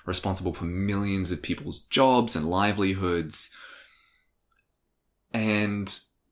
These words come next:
when they try to have some diplomatic conversation,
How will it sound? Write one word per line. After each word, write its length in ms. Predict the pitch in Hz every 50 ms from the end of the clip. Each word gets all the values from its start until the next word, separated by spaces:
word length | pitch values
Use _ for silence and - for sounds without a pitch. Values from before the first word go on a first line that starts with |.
| _ _ _ _ _ _ _ _ _ _ _ _ _ _ -
when 240 | 110 120 117 113
they 140 | 113 110 107
try 280 | - - - 123 120 117
to 60 | 113
have 240 | 110 113 110 104 101
some 260 | - - 104 95 92
diplomatic 640 | 90 104 101 - - 92 95 90 90 87 82 -
conversation, 960 | - - 95 90 90 95 - - 202 220 226 - - - 90 87 87 85 107